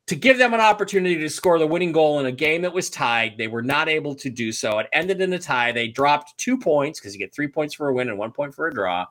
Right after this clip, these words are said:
City is now completely in control of this title race. And, um, th-, this was corruption from the top. So it's like, it, and, and the thing that's, that should be frightening to me, to people, it's frightening to me, it should be frightening to everybody,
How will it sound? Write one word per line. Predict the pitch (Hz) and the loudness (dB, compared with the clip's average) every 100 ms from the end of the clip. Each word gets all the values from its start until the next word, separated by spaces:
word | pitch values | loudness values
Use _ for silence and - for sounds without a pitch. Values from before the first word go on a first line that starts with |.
| _ - - - _ | _ -20 -20 -20 _
City | - - 247 262 | -6 0 4 4
is | 220 190 | 4 4
now | 180 | 2
completely | 175 165 214 202 190 | 2 2 2 4 4
in | 175 | 2
control | 170 175 156 | -2 2 2
of | 143 | 4
this | 127 | 0
title | - 127 123 107 | 0 0 0 -2
race. | 87 90 - - _ _ _ _ _ | -4 -4 -6 -10 _ _ _ _ _
And, | 180 190 185 185 180 _ 175 | 2 4 4 2 -2 _ 4
um, | 190 185 185 180 _ - | 6 6 2 -6 _ -6
th-, | 175 262 - - 226 - | -2 -2 -4 -18 -18 -10
this | 226 269 302 - | 0 2 0 0
was | 277 226 214 247 | 4 6 6 4
corruption | - - 233 196 196 - 247 | -2 2 6 8 6 4 -6
from | 240 190 | 0 0
the | 196 | 0
top. | 226 330 339 - - - _ _ - - | 0 4 6 4 -2 -20 _ _ -20 -8
So | - 254 | 4 6
it's | 247 254 | 6 6
like, | 233 226 - | 4 4 -2
it, | 233 226 | -2 2
and, | 214 220 | 2 2
and | 226 | 0
the | 233 | -2
thing | 240 349 | 0 0
that's, | 311 - - - _ | 0 -2 -8 -10 _
that | 170 185 | -2 0
should | - 269 | 0 0
be | 226 | 0
frightening | 160 - 220 233 208 156 | -4 2 4 4 2 -6
to | 107 | -6
me, | 80 69 - _ _ _ | -10 -16 -20 _ _ _
to | - 160 | -2 -2
people, | 135 160 - 110 110 | 0 -2 -2 -4 -4
it's | 143 143 | -6 0
frightening | 262 302 269 214 | 4 4 4 0
to | |
me, | 170 165 | 0 0
it | |
should | 156 208 | -2 -4
be | 196 | -2
frightening | 185 175 156 | 0 0 0
to | 135 | 0
everybody, | 165 233 196 147 131 131 | 2 2 0 2 2 0